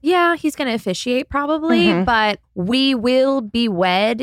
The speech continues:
Speaker 1: in the Bahamas come
Speaker 2: Mm.
Speaker 1: January
Speaker 2: Mm-hmm.
Speaker 1: because I think it's legal there. And I'm just thinking for my second wedding, I wanted to go English countryside, but, like, I can't, it's just too much.
Speaker 2: Mm-hmm.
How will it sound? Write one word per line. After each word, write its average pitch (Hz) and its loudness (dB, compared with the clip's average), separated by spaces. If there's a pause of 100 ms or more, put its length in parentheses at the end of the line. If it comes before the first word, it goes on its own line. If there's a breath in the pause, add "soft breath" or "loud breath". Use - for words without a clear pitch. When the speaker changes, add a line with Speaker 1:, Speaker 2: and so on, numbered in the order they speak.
Speaker 1:
in 190 -2
the 190 0
Bahamas 190 -2
come 214 0
Speaker 2:
Mm. 190 0
Speaker 1:
January 202 0
Speaker 2:
Mm-hmm. 190 2
Speaker 1:
because 175 -2
I 180 -2
think 175 -8
it's - -10
legal 165 -6
there. 220 0
And 190 -6
I'm 196 -2
just 226 -6
thinking 370 -10
for 339 -4
my 254 -4
second 220 -8
wedding, 233 -2
I 214 0
wanted 226 -2
to 285 -8
go 277 0
English 220 -6
countryside, 240 -4
but, 202 -4
like, 180 -4 (380 soft breath)
I 196 -4
can't, 220 -4 (100)
it's - -6
just - -10
too 233 -4
much. 190 -2 (260)
Speaker 2:
Mm-hmm. 226 2